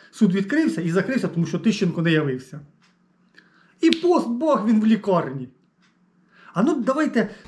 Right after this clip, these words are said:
з вами так поміркуємо, якби ми з вами, хтось із простих людей, не явився на суд,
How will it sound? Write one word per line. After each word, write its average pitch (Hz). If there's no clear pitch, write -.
з 160
вами 226
так 208
поміркуємо, 202
якби 180
ми 214
з 170
вами, 180
хтось 196
із 190
простих 196
людей, 277
не 208
явився 190
на 165
суд, 330